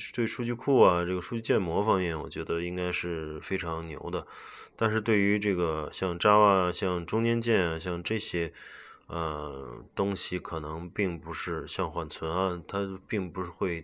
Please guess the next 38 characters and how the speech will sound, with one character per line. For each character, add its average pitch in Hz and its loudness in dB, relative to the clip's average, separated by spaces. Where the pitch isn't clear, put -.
知 101 2
道 92 0
那 98 0
么 90 -4
多 85 -4
细 - -2
节。 - -12
但 101 2
是， 90 -2
嗯， 87 0
我 85 -4
觉 95 2
得 104 6
作 104 4
为 104 4
一 104 2
个 101 4
C 104 -2
T 95 -2
O 101 6
来 90 4
讲， 80 -2
也 78 -6
不 - -14
需 - -2
要 98 8
去 90 -6
做 85 -2
太 98 2
细 90 -4
节 80 -4
的 80 -4
事 85 -6
情， 80 -8
只 87 -4
要 90 2
把 85 2
握 90 0